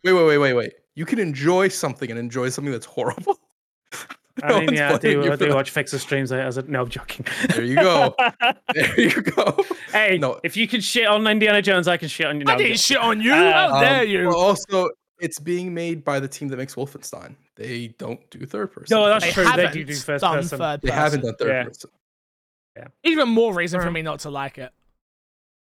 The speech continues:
Speaker 1: I don't like the Wolfenstein.
Speaker 3: The
Speaker 1: I've,
Speaker 3: Machine,
Speaker 1: I'm
Speaker 3: the
Speaker 1: not
Speaker 3: Machine
Speaker 1: into it.
Speaker 3: Games is who, who makes,
Speaker 1: Yeah.
Speaker 3: who's making it.
Speaker 2: Yeah.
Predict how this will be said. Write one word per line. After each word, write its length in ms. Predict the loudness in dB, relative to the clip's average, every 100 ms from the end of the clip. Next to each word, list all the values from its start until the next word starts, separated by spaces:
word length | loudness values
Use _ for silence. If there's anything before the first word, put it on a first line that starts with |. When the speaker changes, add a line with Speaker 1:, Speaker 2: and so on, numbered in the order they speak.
| _ _
Speaker 1:
I 60 | -4
don't 100 | -4
like 140 | -4
the 80 | -6
Wolfenstein. 320 | -8 -10 -12 -6
Speaker 3:
The 60 |
Speaker 1:
I've, 180 | 0 0
Speaker 3:
Machine, 340 | 0 0 0 0
Speaker 1:
I'm 60 |
Speaker 3:
the 40 | 0
Speaker 1:
not 60 | -2
Speaker 3:
Machine 200 | 0 -2
Speaker 1:
into 100 | 0
it. 40 | -2
Speaker 3:
Games 140 | -2 -8
is 80 | -10
who, 80 | -10 -10
who 280 | -10 -10 -10
makes, 300 | -10 -12 -14
Speaker 1:
Yeah. 60 | -14
Speaker 3:
who's 140 | -14
making 340 | -16 -18 -20 -20
it. 40 |
Speaker 2:
Yeah. 220 | -18 -18